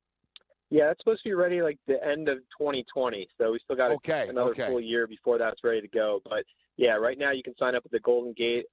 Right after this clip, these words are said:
Speaker 1: or at the D. Yeah, and with the free booze, so he's buying everyone a free drink who has their Circa Million hat on.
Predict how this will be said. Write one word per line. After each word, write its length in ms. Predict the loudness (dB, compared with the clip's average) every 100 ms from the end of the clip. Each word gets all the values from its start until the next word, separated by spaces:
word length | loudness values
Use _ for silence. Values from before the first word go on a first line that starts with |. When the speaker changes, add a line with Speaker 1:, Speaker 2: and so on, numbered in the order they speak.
| -2
Speaker 1:
or 280 | 0 0 0
at 180 | -2 -4
the 60 | -8 -2
D. 280 | -2 -2 -6 _ _
Yeah, 220 | 2 2 2
and 100 | -2
with 100 | -6
the 80 | -4
free 160 | -2 0
booze, 380 | 2 2 2 -2 -6 _ _
so 80 | 0
he's 220 | 0 0 0
buying 320 | 2 0 -2
everyone 420 | -2 -2 -2 -2
a 60 | -4 -4
free 160 | -4
drink 460 | -2 -2 0 0 -4 _
who 240 | -6 -2 0
has 260 | 0 -2 0
their 280 | 0 0 -2 -4
Circa 220 | -4 -2
Million 320 | -2 -2 -4 -2
hat 260 | 0 0
on. 240 | 0 -4